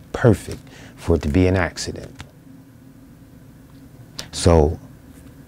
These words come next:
in the Big Bang, the sun got, the sun came about first before the earth.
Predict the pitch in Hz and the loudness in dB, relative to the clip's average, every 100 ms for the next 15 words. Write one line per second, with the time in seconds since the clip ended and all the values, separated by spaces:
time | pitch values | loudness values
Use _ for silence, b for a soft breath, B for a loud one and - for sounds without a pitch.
0 | - - - - - 98 82 107 85 104 | -20 -20 -20 -16 2 6 8 8 8 6
1 | 98 101 90 - 95 95 87 85 - 85 | 6 4 2 0 2 2 0 -2 -6 -6
2 | 87 101 95 90 95 87 87 87 - 85 | -2 0 0 0 0 0 0 -2 -2 -2
3 | 87 - 87 82 87 80 80 82 82 - | -2 -2 -4 -2 0 0 0 0 -4 -12